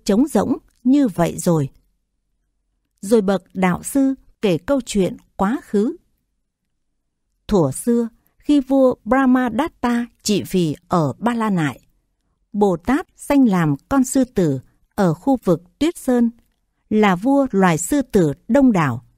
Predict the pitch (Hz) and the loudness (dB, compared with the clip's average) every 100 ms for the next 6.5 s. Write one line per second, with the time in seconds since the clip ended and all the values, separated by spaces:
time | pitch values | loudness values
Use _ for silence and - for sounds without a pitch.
0 | _ _ _ - 208 277 - 294 262 233 | _ _ _ 0 4 4 2 0 2 2
1 | - 262 214 160 135 _ _ _ _ _ | 0 0 0 -2 -6 _ _ _ _ _
2 | _ _ _ _ _ - 202 196 170 180 | _ _ _ _ _ -4 0 2 2 2
3 | 311 _ _ _ - 226 208 - 294 269 | 0 _ _ _ 2 4 4 0 2 2
4 | - 214 330 - 196 160 143 _ - 202 | 2 -2 -2 0 0 2 -2 _ -2 0
5 | 302 - 294 240 165 - 180 190 330 - | 0 -2 0 4 2 0 -4 -4 -4 -4
6 | 254 214 - 254 339 | -2 -2 -4 -8 -8